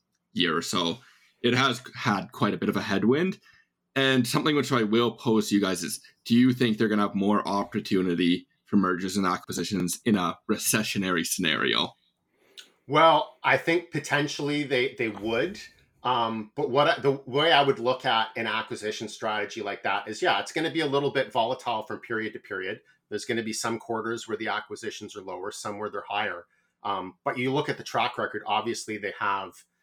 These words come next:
Speaker 2: the, the team to identify great. I mean, their, their track record is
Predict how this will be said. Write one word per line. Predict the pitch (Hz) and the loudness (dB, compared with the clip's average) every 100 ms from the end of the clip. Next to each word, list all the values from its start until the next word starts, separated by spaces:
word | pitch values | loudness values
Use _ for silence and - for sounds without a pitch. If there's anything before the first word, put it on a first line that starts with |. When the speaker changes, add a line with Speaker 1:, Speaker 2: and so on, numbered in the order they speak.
| _ _ - | _ _ -10
Speaker 2:
the, | 107 101 98 101 98 | -6 -6 -6 -10 -12
the | |
team | - - 147 110 98 - _ _ _ _ _ | -8 -2 0 0 -4 -12 _ _ _ _ _
to | - 120 107 | -8 -2 0
identify | 101 107 104 - 104 95 | 0 -2 -4 -4 -4 -4
great. | - 98 98 104 | -4 -4 -4 -4
I | |
mean, | 110 104 95 - _ _ _ _ _ _ _ | -2 -2 -4 -10 _ _ _ _ _ _ _
their, | 117 117 113 | -8 -8 -8
their | 117 | -10
track | - 156 156 | -4 0 0
record | 135 113 113 98 | 0 -2 -2 -4
is | 92 - - | -4 -6 -14